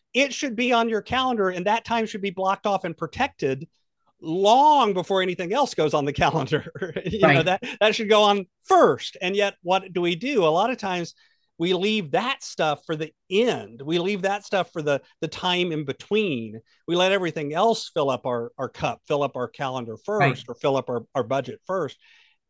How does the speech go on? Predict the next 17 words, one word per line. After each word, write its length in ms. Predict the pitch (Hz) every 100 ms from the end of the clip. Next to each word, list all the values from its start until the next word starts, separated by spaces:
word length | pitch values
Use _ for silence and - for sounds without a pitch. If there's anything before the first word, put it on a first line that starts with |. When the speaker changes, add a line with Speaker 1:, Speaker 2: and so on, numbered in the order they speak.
| -
Speaker 1:
And 120 | 170
that's, 280 | 185 - - -
it's 180 | 180 -
the 100 | 185
wrong 240 | 196 185
order. 480 | 165 233 147 110 - _ _ _ -
And 120 | 180
it's 180 | 185 - 175
literally 520 | 160 208 330 277 170
because 240 | 160 180
we 80 | 175
just 200 | 185 180
haven't 200 | 190 165
stopped 280 | - 180 -
and 160 | 147 135
thought 220 | 240 320
about, 300 | 170 151